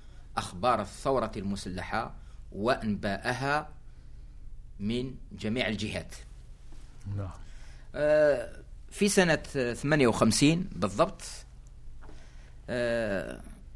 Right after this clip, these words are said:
Speaker 1: أخذت قيادة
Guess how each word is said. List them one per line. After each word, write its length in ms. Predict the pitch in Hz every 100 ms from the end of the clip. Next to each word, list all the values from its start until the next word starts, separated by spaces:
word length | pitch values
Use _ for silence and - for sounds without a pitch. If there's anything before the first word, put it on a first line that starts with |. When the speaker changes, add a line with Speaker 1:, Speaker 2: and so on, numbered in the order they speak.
| - - - - - -
Speaker 1:
أخذت 680 | 170 185 120 117 - - - - - - -
قيادة 360 | - 104 113 98